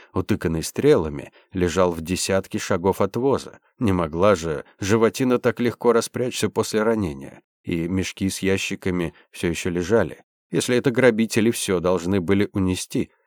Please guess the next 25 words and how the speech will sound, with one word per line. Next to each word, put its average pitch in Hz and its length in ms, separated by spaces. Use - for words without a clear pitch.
Нет, 80 300
все 107 260
точно 101 440
так 113 200
же, 98 160
как - 220
тогда 85 440
на 95 160
войне. 78 500
Впереди 131 400
препятствие, 127 680
отвлекающее 95 640
внимание 110 540
и 92 60
мешающее 98 760
проезду, 101 600
а 76 80
сзади... 76 680
Рэй 117 220
скользнул 135 460
взглядом 110 460
по 101 140
толстому 107 500
ряду 98 240
деревьев 127 560